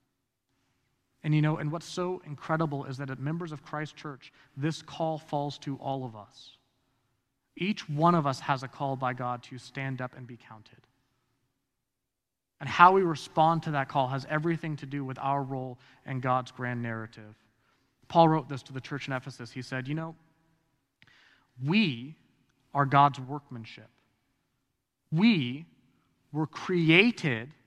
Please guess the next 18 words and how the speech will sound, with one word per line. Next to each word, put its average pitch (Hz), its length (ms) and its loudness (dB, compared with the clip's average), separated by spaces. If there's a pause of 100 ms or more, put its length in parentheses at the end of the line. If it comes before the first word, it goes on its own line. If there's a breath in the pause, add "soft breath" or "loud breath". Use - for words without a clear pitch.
(520)
in 208 260 0
Christ 202 500 8
Jesus 131 580 0 (420)
to 277 180 12
do 190 320 2
good 180 320 6
works." - 640 2 (1040)
And 175 80 -2
then 180 120 0
catch - 340 -6
this. 123 240 -6
This 165 180 -12
is, 170 120 -16
this 165 180 -12
is 165 80 -10
astounding 139 560 2
to 117 80 -14
me. 107 260 -16